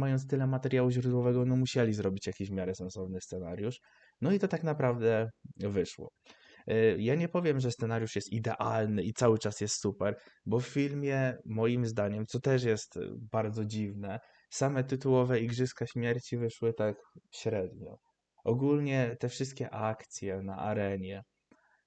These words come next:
te walki, te ucieczki, te chowanie się przed przeciwnikami, ta, ta próba stworzenia jakiejś pułapki, pokonania innych, to wygląda naprawdę słabo.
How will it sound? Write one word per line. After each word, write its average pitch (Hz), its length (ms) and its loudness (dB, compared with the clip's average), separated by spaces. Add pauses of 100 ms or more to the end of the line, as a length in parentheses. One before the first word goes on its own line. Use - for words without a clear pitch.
(120)
te 131 160 4
walki, 104 1000 0 (220)
te - 140 -4
ucieczki, 107 1000 0
te - 160 -4
chowanie 107 640 0
się - 140 -2
przed - 260 -8
przeciwnikami, 98 1200 -6 (280)
ta, 104 120 -2
ta 120 320 -6
próba 123 500 2
stworzenia 117 420 -4
jakiejś 107 360 -6
pułapki, 104 600 -2
pokonania 104 640 -2
innych, 95 380 -6 (280)
to 127 100 0
wygląda 123 460 2
naprawdę 98 540 0
słabo. 98 500 -8